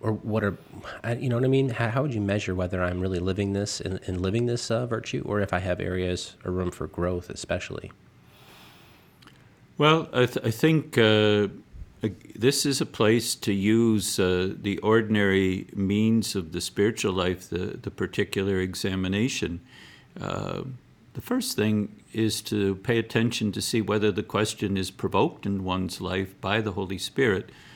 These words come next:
Speaker 2: The Holy Spirit is the spiritual director for every individual Christian.
Speaker 1: Hmm.
Speaker 2: Uh, he's poured out upon us in baptism to, and is, and confirmed in confirmation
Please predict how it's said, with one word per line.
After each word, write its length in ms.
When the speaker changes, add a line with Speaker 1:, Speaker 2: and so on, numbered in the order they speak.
Speaker 2:
The 80
Holy 220
Spirit 600
is 300
the 100
spiritual 580
director 460
for 300
every 500
individual 720
Christian. 580
Speaker 1:
Hmm. 160
Speaker 2:
Uh, 180
he's 280
poured 260
out 240
upon 360
us 200
in 140
baptism 840
to, 540
and 160
is, 240
and 200
confirmed 600
in 160
confirmation 800